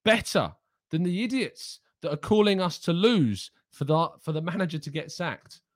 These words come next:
You're no better than them if you just blindly ignore the mistakes of the coach because you want him, just like me, to succeed.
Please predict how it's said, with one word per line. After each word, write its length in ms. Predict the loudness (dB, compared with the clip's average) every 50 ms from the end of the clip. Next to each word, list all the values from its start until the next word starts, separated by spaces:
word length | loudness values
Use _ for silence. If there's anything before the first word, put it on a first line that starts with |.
| _ _ _ _ _ _ _
You're 160 | -6 -4 -2
no 240 | 2 2 4 2 2
better 380 | 0 -2 -4 -6 -4 -4 -4 -2
than 200 | 0 0 0 -2
them 320 | -2 -2 -2 -2 -4 -4 -6 _ -6
if 180 | -6 -6 -4
you 220 | -2 0 0 0 -2 -4 _ _ _ _ _ _ -8
just 200 | -6 -6 -6 -8 _ _ _
blindly 640 | -6 -2 0 4 4 4 4 4 2 0 -2 -2 -2
ignore 500 | -2 -2 -2 0 0 2 2 0 0 -2
the 100 | -4 -6
mistakes 720 | -6 -6 -8 -6 -6 -4 -4 -4 -6 -8 -12 -16 -18 -18 _ _ _ _ -4
of 140 | -4 -4 -4
the 80 | -6
coach 380 | -6 -2 -2 -2 -2 -2 -4 -6
because 320 | -10 -6 -4 -2 -2 -2
you 120 | -2 -2 -2
want 300 | 0 0 -2 -2 -2 -2
him, 180 | -2 -2 -2 -4 -6 _ _ _ _
just 280 | 2 2 2 2 2 2
like 280 | 0 0 0 0 0
me, 360 | 0 2 2 2 0 -2 -6 -8 _ _ -8
to 100 | -8 -6
succeed. 600 | -6 -6 -8 -8 -8 -6 -6 -6 -6 -8 -12